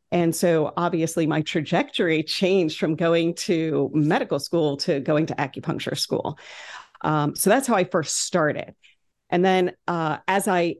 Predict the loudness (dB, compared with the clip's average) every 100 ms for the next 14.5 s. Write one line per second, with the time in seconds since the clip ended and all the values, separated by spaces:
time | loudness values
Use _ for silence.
0 | -4 -4 0 0 0 -4 -6 -2 2 2
1 | 0 0 0 2 -2 -4 0 2 4 4
2 | 2 0 -2 0 2 2 2 0 -2 -2
3 | -2 0 0 -2 -10 _ _ _ _ _
4 | _ 0 0 2 0 -2 -2 0 2 0
5 | 0 -2 -2 -4 -4 -2 0 2 2 -2
6 | -4 0 2 2 0 -2 -2 -4 -4 -2
7 | -2 0 2 2 4 2 0 0 2 2
8 | 2 2 2 2 -2 _ _ _ _ _
9 | _ _ _ 2 4 2 0 -6 -2 2
10 | 2 2 0 -2 -6 _ _ _ _ _
11 | _ -8 -2 0 0 0 0 0 2 2
12 | 2 -4 -8 0 0 2 2 2 0 -4
13 | -2 2 2 0 -6 -6 -2 0 2 2
14 | 0 -2 -2 -4